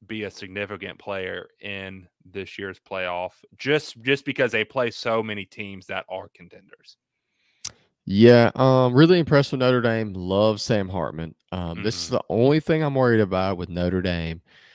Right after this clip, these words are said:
Speaker 2: is I mentioned it in the group message. Their offense is just a little outdated to me.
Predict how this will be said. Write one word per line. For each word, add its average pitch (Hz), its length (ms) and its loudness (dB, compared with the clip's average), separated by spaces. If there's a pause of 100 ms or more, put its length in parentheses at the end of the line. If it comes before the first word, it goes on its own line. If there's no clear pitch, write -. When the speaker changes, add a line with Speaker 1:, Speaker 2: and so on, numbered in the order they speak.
(260)
Speaker 2:
is 98 240 -2
I 95 100 0
mentioned 110 460 -2
it - 20 0
in 101 100 -2
the 92 60 -4
group 92 240 0
message. 82 340 -6
Their 120 240 -4
offense - 800 -2 (560)
is 98 140 -4
just 101 240 -4
a 98 40 -4
little 87 280 -2
outdated 78 640 -4
to 71 100 -8
me. 73 280 -10